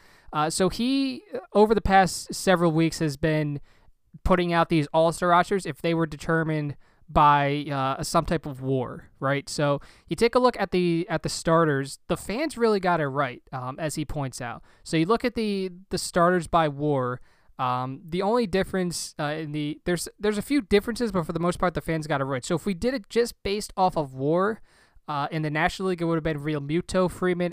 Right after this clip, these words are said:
Albies, Turner, Arenado, Cain, Schwarber, Markakis, Goldschmidt. And in the American League, it would have been Stassi, Olson, Altuve, Lindor, Ramirez, Trout, Betts, Judge, and Martinez. So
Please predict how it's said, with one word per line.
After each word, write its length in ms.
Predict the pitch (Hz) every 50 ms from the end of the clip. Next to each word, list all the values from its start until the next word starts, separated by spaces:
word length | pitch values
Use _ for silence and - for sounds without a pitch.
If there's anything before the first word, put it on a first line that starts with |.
| - _
Albies, 460 | 151 147 156 156 156 170 165 - -
Turner, 560 | - - - 156 156 156 156 156 156 156 151 151 - _ _ _ _ -
Arenado, 600 | 156 151 156 156 147 147 147 156 156 160 160 151
Cain, 400 | - - - 156 151 151 151 151
Schwarber, 460 | 147 - - - - 156 151 147 156
Markakis, 640 | 147 147 139 135 - - - 151 147 - 156 - - - -
Goldschmidt. 540 | - 135 139 151 - - - 190 190 196 - - _ - _ _ _ - -
And 360 | 147 143 147 147 147 143 139
in 180 | - 165 147 139
the 60 | 139
American 380 | 139 160 185 202 190 - 180 170
League, 200 | 160 160 147 160
it 20 |
would 140 | 156 151 151
have 60 | 139
been 260 | 147 139 135 131 139 - _ -
Stassi, 680 | - - - - - 156 147 151 156 151 - 170 156 151 -
Olson, 340 | 151 151 151 - - 156 -
Altuve, 520 | 151 135 - - - 175 165 156 160 151
Lindor, 520 | 147 151 143 135 131 147 147 147 147 147
Ramirez, 580 | 139 139 135 139 143 143 143 143 143 143 135 -
Trout, 440 | - - - - 143 143 143 143 - _ _ _
Betts, 360 | - 139 131 135 - - - - _
Judge, 300 | - - 147 143 135 139
and 80 | 131
Martinez. 720 | 131 123 123 - - - 147 147 151 160 165 160 - - - - - - - - - - _ _
So 500 | - - - 175 170 165 175 175 196 220